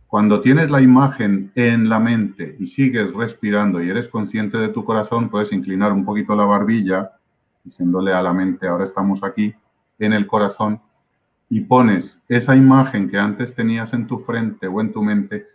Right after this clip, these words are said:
la metes en la mano y a través de la mano se la empujas al corazón. Y entonces la idea es que puedas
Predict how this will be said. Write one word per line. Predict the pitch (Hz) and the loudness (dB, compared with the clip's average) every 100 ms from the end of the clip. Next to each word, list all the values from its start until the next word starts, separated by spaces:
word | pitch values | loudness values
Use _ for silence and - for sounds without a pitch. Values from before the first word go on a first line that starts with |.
| _ - - | _ -18 -6
la | 98 | -2
metes | 98 98 98 | -2 -2 -4
en | 101 95 | -2 -2
la | |
mano | 92 90 90 92 - _ _ _ _ _ _ | 0 0 -2 -6 -12 _ _ _ _ _ _
y | 104 | -2
a | 95 | -2
través | 95 90 92 | -2 -2 -2
de | 101 | 0
la | 98 | 0
mano | 98 104 117 127 | 2 2 0 -4
se | - 92 | -6 -4
la | |
empujas | 87 85 - 90 92 | -2 -4 -6 -8 -6
al | 87 | -6
corazón. | 98 98 98 135 110 - _ _ _ _ _ _ _ _ - _ _ - | -4 -4 -2 -2 -2 -10 _ _ _ _ _ _ _ _ -20 _ _ 0
Y | 120 | 4
entonces | 123 120 120 151 147 143 110 101 | 6 4 4 4 4 2 -2 -2
la | 107 | 0
idea | 110 110 131 131 | 0 2 2 2
es | 127 | 0
que | 117 | -6
puedas | 101 135 123 104 85 - _ | -2 0 2 0 -4 -10 _